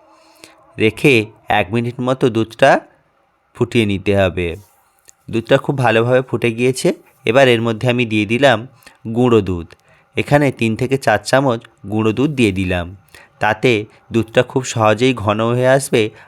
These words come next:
আর টেস্টটা কিন্তু অনেক গুণ বেড়ে যাবে। দুধটা দিয়ে ভালো করে এর সঙ্গে মিশিয়ে নিচ্ছি, নিয়ে দু থেকে তিন মিনিট আবারও খুব ভালো করে ফুটিয়ে নিয়েছি।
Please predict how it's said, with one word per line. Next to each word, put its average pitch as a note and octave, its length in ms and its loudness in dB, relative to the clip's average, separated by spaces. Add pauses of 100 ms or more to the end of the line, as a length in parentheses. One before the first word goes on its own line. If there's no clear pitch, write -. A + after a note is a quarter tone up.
আর G#2 200 -4
টেস্টটা A2 380 0
কিন্তু C#3 320 -4 (300)
অনেক A2 260 0
গুণ D3 220 0
বেড়ে G2+ 260 2
যাবে। F2 340 -4 (1000)
দুধটা A#2+ 280 2
দিয়ে C3+ 180 4
ভালো A2 260 0
করে A#2 220 0
এর G#2 100 -4
সঙ্গে A2+ 220 -6
মিশিয়ে G#2+ 360 -8
নিচ্ছি, A2+ 340 -4 (440)
নিয়ে B2 300 0 (580)
দু A2+ 100 0
থেকে B2 240 0
তিন A#2 240 0
মিনিট C3+ 320 -2 (220)
আবারও A#2+ 340 2
খুব C3+ 180 -6
ভালো G2 260 0
করে A#2+ 240 2
ফুটিয়ে A2+ 380 -2
নিয়েছি। F#2 340 -6